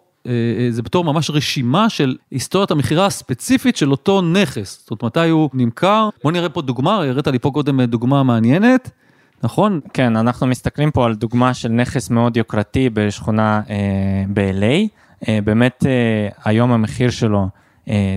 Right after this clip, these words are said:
Speaker 2: תשע מיליון, הוא עומד למכירה.
Speaker 1: זה המחיר המבוקש.
Speaker 2: זה המחיר המבוקש לגמרי.
Speaker 1: אוקיי.
Speaker 2: ואפשר לראות את כל ההיסטוריה של הנכס, אחורה בזמן.
Speaker 1: מתי הוא נמכר פעם ראשונה? בוא נראה. נ-
Speaker 2: הרשומה הראשונה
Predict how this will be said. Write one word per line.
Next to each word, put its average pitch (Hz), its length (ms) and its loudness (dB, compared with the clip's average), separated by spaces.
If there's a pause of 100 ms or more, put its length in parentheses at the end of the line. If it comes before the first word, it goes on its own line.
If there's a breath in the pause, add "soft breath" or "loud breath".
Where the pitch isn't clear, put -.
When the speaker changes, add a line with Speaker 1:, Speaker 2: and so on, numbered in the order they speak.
(120)
Speaker 2:
תשע 127 280 0
מיליון, 107 520 0
הוא 101 160 0
עומד 101 380 0
למכירה. 98 440 -6 (220)
Speaker 1:
זה 135 80 -2
המחיר 143 260 -2
המבוקש. 127 720 -4
Speaker 2:
זה 120 180 0
המחיר 117 340 -6
המבוקש 104 560 -4
לגמרי. 123 440 -2 (120)
Speaker 1:
אוקיי. 123 320 -4
Speaker 2:
ואפשר 120 280 0
לראות 208 480 0 (680)
את - 100 -10
כל 185 260 2
ההיסטוריה 147 560 2
של 107 180 -4
הנכס, 107 580 -2 (120)
אחורה 113 300 0
בזמן. 135 440 -2 (280 soft breath)
Speaker 1:
מתי 131 140 -2
הוא 147 100 0
נמכר 127 420 -2
פעם 127 200 0
ראשונה? 120 340 -2
בוא 113 120 -2
נראה. 113 340 0
נ- 107 340 -2
Speaker 2:
הרשומה 120 1200 -2
הראשונה 127 460 -2